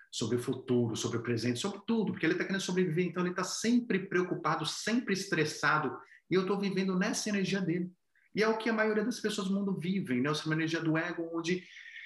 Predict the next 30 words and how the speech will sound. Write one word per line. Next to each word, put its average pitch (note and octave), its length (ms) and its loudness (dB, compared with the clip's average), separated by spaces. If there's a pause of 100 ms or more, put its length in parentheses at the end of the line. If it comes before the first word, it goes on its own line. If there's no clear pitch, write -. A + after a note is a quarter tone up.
(340)
você - 200 0
precisa G3 480 0
ter, E3 240 0
você - 220 -4
tá G3+ 80 0
estressado, E3 640 -2
você D3+ 100 -4
precisa D#3 200 -4
se - 40 -14
preocupar - 300 -4
com D#3+ 80 0
amanhã, D3+ 200 4
você D#3+ 120 0
precisa E3+ 180 -2
tirar D#3+ 240 0
do C3+ 180 -2
outro, D3+ 300 4
você C#3 300 -2
não D#3 100 2
pode D3+ 280 0
perder, D3 440 4
você D3 320 -4
tá... - 240 -2
É - 60 -2
uma C4+ 180 0
loucura, G3 520 2
é B2+ 40 -4
viver F3+ 320 -2
numa G3+ 160 0
loucura F3+ 500 -2